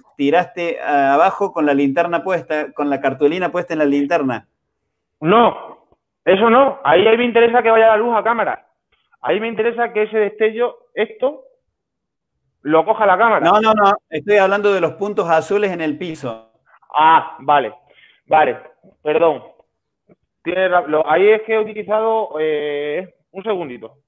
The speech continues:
Speaker 2: que lo, que lo, lo busco y os lo enseño. Está aquí.
Speaker 1: ¿Cómo lo ves, Romy?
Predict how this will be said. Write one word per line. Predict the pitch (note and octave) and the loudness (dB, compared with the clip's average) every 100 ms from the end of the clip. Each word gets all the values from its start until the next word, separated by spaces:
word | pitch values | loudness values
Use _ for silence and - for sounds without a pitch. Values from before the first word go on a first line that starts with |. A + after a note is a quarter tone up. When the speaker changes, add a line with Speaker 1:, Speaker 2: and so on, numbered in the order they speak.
| _ | _
Speaker 2:
que | C#3 | -10
lo, | C#3+ E3 E3 | -6 -6 -6
que | C#3+ | -6
lo, | C#3+ D#3 | -4 -6
lo | C#3+ C#3 | -6 -6
busco | E3 G#3 A3 | -6 -2 2
y | |
os | F#3 | 2
lo | D#3 | 2
enseño. | C#3 D#3 C#3 A2+ - _ _ _ _ _ _ _ _ _ - | -2 -4 -6 -10 -16 _ _ _ _ _ _ _ _ _ -14
Está | B2+ C3+ | -4 -4
aquí. | A#2 - _ _ _ _ _ _ _ _ _ _ _ - _ _ _ _ _ _ _ _ - - _ _ - | -4 -10 _ _ _ _ _ _ _ _ _ _ _ -20 _ _ _ _ _ _ _ _ -20 -20 _ _ -4
Speaker 1:
¿Cómo | F3 | 0
lo | D#3+ | 2
ves, | D#3 C#3 | 2 2
Romy? | C#3 C3+ B2 | 2 2 -2